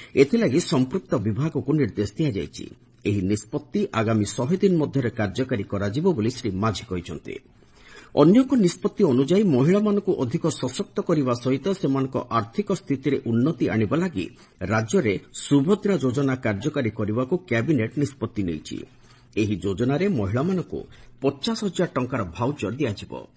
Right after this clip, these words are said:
ଆଗାମୀ ଶହେ ଦିନ ମଧ୍ୟରେ ଏହାର ରୂପରେଖ ଓ ମାର୍ଗଦର୍ଶିକା ପ୍ରସ୍ତୁତ କରିବାକୁ ସମ୍ପୃକ୍ତ ବିଭାଗକୁ ନିର୍ଦ୍ଦେଶ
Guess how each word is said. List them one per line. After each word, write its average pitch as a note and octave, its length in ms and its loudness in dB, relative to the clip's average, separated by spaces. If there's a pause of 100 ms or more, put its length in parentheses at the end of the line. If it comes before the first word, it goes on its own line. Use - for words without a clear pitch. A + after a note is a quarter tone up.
(380)
ଆଗାମୀ G2+ 320 -2
ଶହେ A#2 300 -2
ଦିନ C3+ 240 0
ମଧ୍ୟରେ G2 380 -2 (100)
ଏହାର A2 240 -2
ରୂପରେଖ C3+ 480 -2 (400)
ଓ B2 120 0
ମାର୍ଗଦର୍ଶିକା B2 840 2
ପ୍ରସ୍ତୁତ - 480 -6
କରିବାକୁ A#2+ 480 -2 (320)
ସମ୍ପୃକ୍ତ D3+ 640 0
ବିଭାଗକୁ C#3 520 -2
ନିର୍ଦ୍ଦେଶ A2 420 0